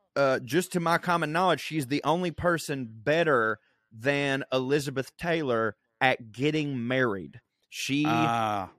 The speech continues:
Speaker 1: was married nine times, whereas
Speaker 2: Yeah.
Speaker 1: Elizabeth Taylor only
Speaker 2: Eight.
Speaker 1: eight.
Speaker 2: Right.
Speaker 1: That worthless
Speaker 2: Last
Speaker 1: bitch.
Speaker 2: one. Last one.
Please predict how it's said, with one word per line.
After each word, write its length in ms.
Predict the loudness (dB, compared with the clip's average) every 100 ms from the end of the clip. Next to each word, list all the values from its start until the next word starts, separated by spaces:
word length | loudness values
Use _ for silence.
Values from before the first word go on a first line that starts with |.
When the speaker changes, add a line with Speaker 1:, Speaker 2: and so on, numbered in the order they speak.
| -4
Speaker 1:
was 320 | 2 2 2
married 640 | -2 0 2 2 2 0 -4 _
nine 680 | -8 -2 2 2 0 -2 -6
times, 680 | -6 -2 -2 -4 -10 -20 -20 _ 0
whereas 260 | 2 2
Speaker 2:
Yeah. 120 | 2 2
Speaker 1:
Elizabeth 340 | 2 0 0
Taylor 520 | 2 2 4 4 2 -2 _ -4
only 300 | -2 2 2
Speaker 2:
Eight. 40 | 4
Speaker 1:
eight. 420 | 4 4 2 -8 -20 _ _
Speaker 2:
Right. 300 | -4 -2 -2 -4 _
Speaker 1:
That 280 | 0 2 2 -2 -12 -2
worthless 360 | 6 6 6 6
Speaker 2:
Last 200 | 4 6
Speaker 1:
bitch. 200 | 8 10
Speaker 2:
one. 220 | 10 8 0 _ _ -2
Last 320 | 4 4 4
one. 440 | 4 6 6 2